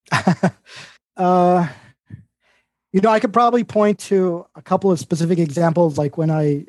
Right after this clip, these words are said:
uh, I won a presidential award or when I was called upon to testify before the Senate. But I really feel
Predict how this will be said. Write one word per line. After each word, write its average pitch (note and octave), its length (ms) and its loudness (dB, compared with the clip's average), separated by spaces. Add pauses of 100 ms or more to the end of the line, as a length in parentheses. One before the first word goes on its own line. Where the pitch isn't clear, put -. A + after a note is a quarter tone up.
uh, C#3 300 -14
I E3 80 -8
won D#3 220 0
a C#3+ 240 -2
presidential E3 540 -2
award D3+ 480 0
or C3+ 460 -8 (260)
when D#3 120 -6
I D3 40 -2
was C#3+ 320 -4
called E3+ 220 2
upon D3+ 320 -2
to D#3 160 -4
testify D#3+ 420 -2
before D3 380 -6
the C3+ 80 -6
Senate. E3 380 0 (1120)
But F#3+ 140 0
I F#3+ 60 4
really A#3 320 2
feel G3 600 0